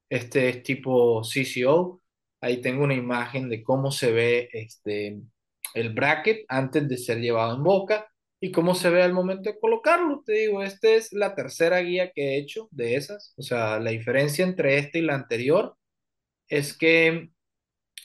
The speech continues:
esta es, eh, ahora sí, esta la hice negra porque no tenía en ese momento la resina, eh, transparente y la quise hacer así. Entonces lo que quise hacer fue dejarla como hasta la mitad también,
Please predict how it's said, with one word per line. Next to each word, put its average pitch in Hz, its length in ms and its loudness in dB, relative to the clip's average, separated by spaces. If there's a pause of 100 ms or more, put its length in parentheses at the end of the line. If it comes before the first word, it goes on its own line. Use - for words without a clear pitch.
(200)
esta 156 520 4
es, 151 400 4
eh, 131 460 0 (600)
ahora 131 300 4
sí, 156 180 4
esta 151 200 4
la 151 80 6
hice 135 240 0
negra 170 500 0
porque 143 520 -6 (480)
no 151 200 2
tenía 180 280 2
en 175 60 2
ese 170 200 -2
momento 147 460 0
la 151 140 6
resina, 139 580 -4 (220)
eh, 117 220 -4
transparente 156 760 2
y 151 80 4
la 123 160 -2
quise 131 220 -8
hacer 160 220 2
así. 220 420 -4 (440)
Entonces 160 340 4
lo 170 120 4
que 143 140 -4
quise 147 220 -2
hacer 160 240 2
fue 165 200 4
dejarla 156 440 0
como 131 200 -8
hasta 117 220 -6
la 113 120 -2
mitad 156 480 -2
también, 120 500 -6